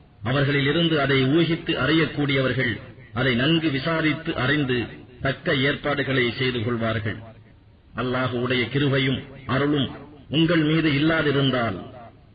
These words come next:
உங்களில் சிலரை தவிர மற்றவர்கள் ஷைத்தானையே பின்பற்றியிருப்பீர்கள். எனவே, நீர் அல்லாஹுவின் பாதையில் போர் புரிவீராக.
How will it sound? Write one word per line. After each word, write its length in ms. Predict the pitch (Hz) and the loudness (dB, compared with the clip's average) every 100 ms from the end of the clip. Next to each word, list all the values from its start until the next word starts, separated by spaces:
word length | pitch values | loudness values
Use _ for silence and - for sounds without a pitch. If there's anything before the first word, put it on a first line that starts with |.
| - 101 | -16 -2
உங்களில் 480 | 127 135 131 120 110 | 0 2 2 0 0
சிலரை 360 | 135 143 131 | 0 2 0
தவிர 300 | - 135 151 | -2 -2 0
மற்றவர்கள் 680 | 131 120 143 131 131 127 101 - - - - - | 0 0 -2 0 0 0 -2 -10 -20 -20 -20 -6
ஷைத்தானையே 760 | 135 135 110 139 139 139 151 139 | 0 0 0 0 0 0 -2 0
பின்பற்றியிருப்பீர்கள். 1200 | 135 127 110 127 123 120 107 123 110 107 - - - - - - - - - - - - - - - - - | 0 0 -2 -2 -2 -2 -4 -4 -4 -6 -10 -12 -18 -20 -20 -20 -20 -20 -20 -20 -20 -20 -20 -20 -20 -20 -10
எனவே, 520 | 127 120 117 113 120 - - - - - - - - - | -4 -2 2 2 0 -4 -14 -18 -20 -20 -20 -20 -20 -8
நீர் 320 | 110 131 131 - - | 0 2 2 -2 -2
அல்லாஹுவின் 640 | 131 131 131 123 127 107 | 2 2 0 -2 -4 -2
பாதையில் 480 | 123 123 117 117 107 - - | 0 0 0 0 -2 -6 -4
போர் 220 | 131 127 | -2 0
புரிவீராக. 640 | 127 120 120 113 107 104 | -2 -2 0 0 -2 -4